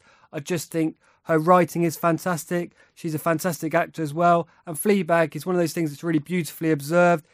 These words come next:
It's also very fan-, fantastically funny as well. The dialogue is really great. And for series two, we've also got this great new character, which is a priest played by Andrew Scott. He comes in,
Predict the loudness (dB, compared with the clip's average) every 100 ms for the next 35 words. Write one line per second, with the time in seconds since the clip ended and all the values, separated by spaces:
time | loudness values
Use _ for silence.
0 | _ -10 0 0 2 0 -2 -6 _ -2
1 | 2 2 -2 -6 -2 -2 -2 -6 -6 -2
2 | -2 -2 -6 -6 2 4 4 2 0 0
3 | 0 0 0 2 4 2 0 -4 -6 -2
4 | 0 -2 -2 0 0 -2 _ _ _ _
5 | -2 -2 -4 -12 -10 0 2 2 2 0
6 | 4 2 2 0 -2 -2 0 0 2 0
7 | 0 0 -2 -2 -4 -4 -6 -8 -4 -4
8 | -4 -4 -4 -4 0 0 0 -2 -4 -4
9 | -4 -4 -10 _ _ _ -6 0 2 2
10 | 0 0 0